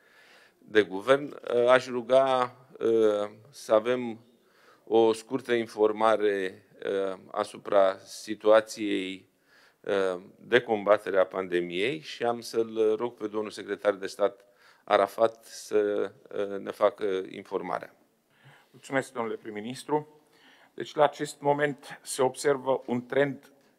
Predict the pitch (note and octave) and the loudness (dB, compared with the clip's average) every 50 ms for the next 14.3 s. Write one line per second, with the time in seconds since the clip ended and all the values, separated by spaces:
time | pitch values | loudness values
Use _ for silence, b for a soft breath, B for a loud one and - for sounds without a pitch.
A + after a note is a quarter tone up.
0 | _ - A2+ - - - D#3 D3+ D3+ A#2+ B2 C3 - - - B2 A#2 - - A#2 | _ -16 -12 -10 -2 4 4 4 4 4 -2 -10 -10 -10 -14 -14 -14 -12 -12 -12
1 | A2+ - - B2+ C#3 C#3 - C3 B2 A2+ - A#2+ A#2 - - B2+ B2+ B2+ B2 - | -10 -8 -6 -6 -6 -6 -8 -8 -8 -8 -8 -8 -10 -10 -10 -8 -8 -10 -8 -6
2 | B2+ B2 A2+ A#2+ A#2+ A2+ A#2 A#2+ A#2+ A#2+ - - B2+ B2 - - A#2 - - A#2+ | -8 -6 -4 -4 -6 -6 -6 -8 -8 -8 -8 -8 -8 -8 -8 -8 -12 -8 0 2
3 | A#2+ A#2+ A#2 A#2 A#2 A2+ - B2 B2 B2+ G#2+ - A#2 A#2 A2+ A#2 A2+ A2+ A2 - | 2 2 2 0 -4 0 6 6 6 6 6 2 0 0 0 0 -6 -8 -8 -10
4 | - - C3 C3+ C3 B2+ - - - C3 B2+ B2+ A#2+ - B2+ - - C3+ B2+ B2 | -8 -2 -2 -2 -2 -2 -6 -12 -12 -10 -8 -8 -8 -10 -10 -8 -4 0 0 0
5 | B2+ B2+ A#2+ A#2+ A#2+ A#2 - C3+ C3 A2+ - A#2 A#2 - - A#2 - - A#2 A#2 | 0 0 -4 -6 -8 -6 -2 -2 -2 -2 -2 -8 -10 -6 -6 -6 -4 -2 -4 -4
6 | B2+ C#3 - - - C3+ C3+ - _ - - A#2 A2+ - C#3 C3+ A#2 - B2+ B2 | -4 -6 -8 -8 -8 -8 -8 -8 _ -16 -14 -14 -8 -6 -6 -6 -6 -6 -10 -8
7 | A2+ - B2+ B2+ A#2+ - - B2 C3 C3 B2 - - D3 C3 A#2+ G#2+ G#2 G2+ - | -4 -2 -2 -2 -2 -4 -6 -6 -6 -6 -8 -8 -6 -4 -2 -2 -2 -4 -6 -12
8 | - - G2+ - - _ - - G#2+ A2+ B2+ A#2+ - b b b b b b b | -14 -18 -18 -18 -18 _ -4 0 0 0 0 -2 -14 b b b b b b b
9 | b b b _ - - B2 A#2+ - A#2+ A2+ - C3+ B2 A#2+ A2+ - A2+ A2+ A2+ | b b b _ -6 -6 -6 -6 -8 -18 -18 -14 -12 -12 -12 -12 -12 -12 -12 -12
10 | A2+ - - B2 A2+ A2 A2 - - A2 A2 A2+ A2 G#2+ G2+ F#2 - - - _ | -14 -12 -10 -8 -8 -8 -8 -2 0 0 0 4 6 6 6 6 4 -8 -16 _
11 | b b b b b b b b b b b - A2 A2+ A2+ A#2 A#2 A#2 A#2 A2+ | b b b b b b b b b b b 0 0 0 0 -4 -4 0 0 2
12 | A2+ A2+ A2 - - - D3+ D3+ D3 D#3+ D#3 D#3 D3 C#3+ C#3 C3+ B2 B2 C#3 C3 | 2 2 0 -2 -2 -2 -2 -2 -2 -4 -4 -2 -2 -2 -2 -4 -4 -6 -6 -2
13 | A#2 G2+ F#2 - - - G#2+ A2 G#2+ G#2+ A2 A#2 B2 C#3 D3+ D3 C3+ B2+ - - | 0 0 0 0 -2 -8 -6 -6 -6 -4 -2 -2 -2 -2 -2 0 0 -2 -2 -4
14 | - A#2+ A#2+ A#2 G#2+ | -12 -10 -10 -10 -10